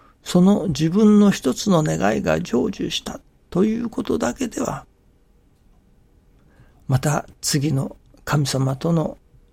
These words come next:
より深い間柄にはなっていかないように思いますね。一つのことを願い、成就する、あるいは不成就に終わる。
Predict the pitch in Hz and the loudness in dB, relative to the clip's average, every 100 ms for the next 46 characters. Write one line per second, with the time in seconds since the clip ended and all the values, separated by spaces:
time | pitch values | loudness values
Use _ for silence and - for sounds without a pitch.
0 | _ 156 175 180 - - - 165 175 - | _ 2 4 2 -6 -12 -6 -4 -4 -8
1 | _ _ _ 147 147 147 147 156 151 165 | _ _ _ -2 0 0 -2 -2 -2 -2
2 | 170 139 - _ _ - 135 - - 135 | -4 -4 -12 _ _ 0 0 0 -8 -6
3 | 143 147 147 165 165 - 185 - - 139 | -4 -2 -2 -2 -2 -2 -6 -10 -6 -6
4 | - - - - 156 185 _ _ _ _ | -6 -8 -10 -10 -8 -10 _ _ _ _
5 | _ _ _ _ _ _ _ _ _ _ | _ _ _ _ _ _ _ _ _ _
6 | _ _ - 147 139 - 147 139 - - | _ _ -4 -2 -2 -4 -6 -6 -8 -2
7 | 180 160 - 139 170 147 - _ _ _ | -2 -2 -4 -4 -4 -8 -12 _ _ _
8 | _ _ _ _ _ _ _ _ - 165 | _ _ _ _ _ _ _ _ -2 2
9 | 214 - - - - - - _ _ - | 2 0 -12 -8 -8 -10 -16 _ _ -12
10 | - 135 135 131 135 - _ _ - 131 | -6 -2 -2 -2 -6 -8 _ _ -6 0
11 | 180 - - - 196 - - - | 2 0 -2 -6 -6 -6 -8 -10